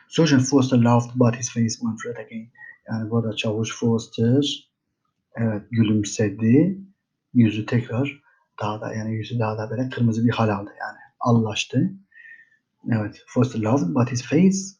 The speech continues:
went red again. Someone put sleeping tablets in Molly's hot milk. Birisi Molly'nin yani annelerinin sıcak sütü içerisine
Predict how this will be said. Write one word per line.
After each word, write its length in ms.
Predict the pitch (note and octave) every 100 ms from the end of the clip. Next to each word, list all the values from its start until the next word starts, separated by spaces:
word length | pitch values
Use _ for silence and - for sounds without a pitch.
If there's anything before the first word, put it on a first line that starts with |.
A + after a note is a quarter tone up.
| _
went 340 | - B2 A#2
red 140 | A#2+ A#2
again. 280 | A2+ A2 B2 _ - -
Someone 420 | - E3+ E3+ D#3 C3
put 180 | C#3+
sleeping 500 | - - C3 B2 B2
tablets 380 | A#2+ A#2+ A2 -
in 120 | A2
Molly's 380 | A2 A2 G2+ - -
hot 240 | A#2 -
milk. 180 | D4+ D4 - _ _ _ - - _ B2+
Birisi 680 | C#3 D3 A#2+ - D#3 F#3 - _ _
Molly'nin 460 | A#2+ C3 A#2 G#2 A2
yani 220 | A2+ G#2+
annelerinin 880 | - B2+ A#2 G#2 G#2 G#2 A2+ C#3 D3 _ _
sıcak 440 | - A2+ A#2+ A#2+
sütü 440 | - A2+ - G2 -
içerisine 640 | - A2 G2+ - A#2